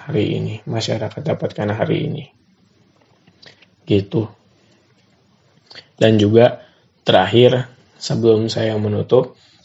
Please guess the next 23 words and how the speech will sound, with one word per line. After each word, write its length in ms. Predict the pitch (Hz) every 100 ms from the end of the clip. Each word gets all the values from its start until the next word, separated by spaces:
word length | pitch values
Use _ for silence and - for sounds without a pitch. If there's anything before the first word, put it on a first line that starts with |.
| _ -
mudah-mudahan 800 | 127 117 107 107 104 117 131 127 - _ _ _
kita 320 | - 123 117 110
semua 640 | - 113 120 120 120 - _ _ _ _ _ _ _ _ _ _
diberi 320 | 123 120 117 107
petunjuk 400 | 117 107 110 104
oleh 240 | 107 110
Allah 240 | 107 107
Subhanahu 400 | - 113 110 107
wa 80 | 104
taala, 480 | 104 110 107 120 -
ter-, 240 | 120 - _ -
terutama 560 | 110 101 110 113 123 - - - - _ _ _ _ _ _
bagi 320 | 135 113 110
orang-orang 500 | 110 107 107 107 107
yang 60 | 110
seperti 320 | - - -
saya 480 | 104 107 110 117 - 151
yang 160 | 113
masih 320 | 107 92 - 95
awam, 320 | 110 123 139 - - - - _ _ _ _ _ _ _ -
selalu 480 | - 117 113 110 110
mendapatkan 480 | 104 110 - 113
petunjuk 480 | - 113 104 110 104